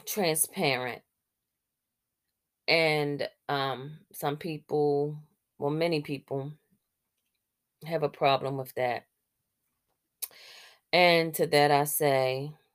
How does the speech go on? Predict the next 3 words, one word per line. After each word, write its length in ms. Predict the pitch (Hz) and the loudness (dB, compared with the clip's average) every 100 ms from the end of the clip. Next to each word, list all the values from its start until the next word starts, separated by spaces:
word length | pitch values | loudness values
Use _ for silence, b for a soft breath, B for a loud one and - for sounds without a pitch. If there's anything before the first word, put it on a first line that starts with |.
| _ _ _ _ | _ _ _ _
"Okay, 600 | 143 151 - 135 135 165 175 - _ _ _ _ - | -4 -2 -2 -2 -2 -8 -12 -20 _ _ _ _ -4
um, 560 | 170 165 160 147 160 - _ _ _ _ _ _ - b b b b b b b _ _ _ _ _ _ _ _ _ _ _ _ _ _ - - | -2 -2 -2 -6 -10 -20 _ _ _ _ _ _ -20 b b b b b b b _ _ _ _ _ _ _ _ _ _ _ _ _ _ -16 0
I've 640 | 160 175 180 175 165 156 | 4 6 6 4 0 -12